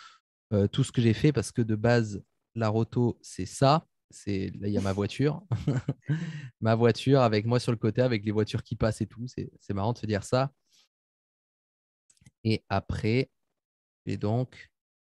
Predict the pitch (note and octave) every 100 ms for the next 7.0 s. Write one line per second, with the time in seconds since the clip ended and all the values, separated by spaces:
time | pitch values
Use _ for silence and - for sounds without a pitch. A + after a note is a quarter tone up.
0 | _ _ C3 - B2+ - A#2+ C#3+ A#2 B2+
1 | - - - B2 - D3+ A#2+ - A2+ G#2+
2 | E3 C#3+ G#2+ B2 A#2 A#2 A#2+ - B2+ C#3+
3 | A#2 G#2+ - C3 - A2+ A2 G#2+ A2+ B2
4 | A#2 _ _ _ _ _ - G#2+ G2+ -
5 | B2 A#2+ G#2+ G2 G2 C#3 - _ - C3
6 | B2 A#2 A#2 A2+ A#2 G#2+ G#2+ A2 D3+